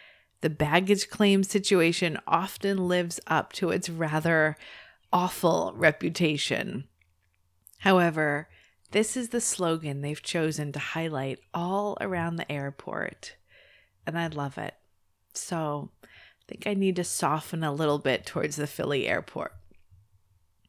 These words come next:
When I get tired and emotional, I tend to turn inward. Maybe we all do. I'm more in my own thoughts.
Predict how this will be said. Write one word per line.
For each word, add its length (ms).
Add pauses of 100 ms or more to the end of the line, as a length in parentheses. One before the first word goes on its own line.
(140)
When 120
I 120
get 180
tired 760 (840)
and 540
emotional, 920 (760)
I 120
tend 460
to 260
turn 600 (220)
inward. 760 (800)
Maybe 380
we 160
all 260
do. 460 (1120)
I'm 180
more 260
in 100
my 200
own 200
thoughts. 920